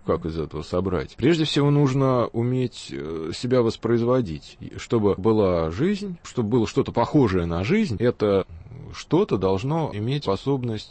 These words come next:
самовоспроизводиться. Вот, скажем, сахара в реакции Буллерова, они самовоспроизводятся. В этом смысле они похожи на жизнь. Вот, значит, и молекулы Р Н К должны были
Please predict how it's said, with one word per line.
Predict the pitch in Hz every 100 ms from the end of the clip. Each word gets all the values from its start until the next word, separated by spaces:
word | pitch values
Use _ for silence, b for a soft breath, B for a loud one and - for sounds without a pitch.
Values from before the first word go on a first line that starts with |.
| - 90
самовоспроизводиться. | - 120 113 101 - 98 98 92 73 - -
Вот, | 123
скажем, | 160 135 120
сахара | 127 160 202
в | 170
реакции | 113 95 - 101
Буллерова, | 101 92 82 82 78 78
они | 90 139
самовоспроизводятся. | - 113 117 - 113 117 107 87 80 -
В | 87
этом | 110 107
смысле | - 113 - 98
они | 98
похожи | 98 - 92 90
на | 90 90
жизнь. | 78 -
Вот, | 104
значит, | 131 139 143
и | 131 131
молекулы | 123 131 131 135 135
Р |
Н | 139 135
К | 87
должны | 82 85 85 85
были | 82 82